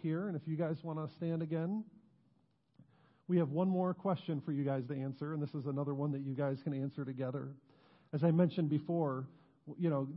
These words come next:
you guys are coming to the end of your journey through confirmation, and it's been a couple years, and, you know, may have seemed like longer than a couple <laughs> years. It may have gone by quickly,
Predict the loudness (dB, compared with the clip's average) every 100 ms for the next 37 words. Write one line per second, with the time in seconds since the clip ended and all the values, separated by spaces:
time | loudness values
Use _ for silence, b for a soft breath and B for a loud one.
0 | 0 2 4 4 2 0 2 4 2 0
1 | 0 2 2 2 0 -2 0 0 0 0
2 | -4 -6 -2 2 4 4 2 -2 0 -2
3 | 0 -2 -2 -4 -4 -4 -2 0 0 0
4 | -2 2 2 2 2 0 -2 -2 B B
5 | B B B 2 4 4 6 6 4 0
6 | 2 2 0 0 0 2 2 2 4 4
7 | 2 4 6 6 6 4 4 4 4 4
8 | 2 2 4 4 2 0 0 0 0 2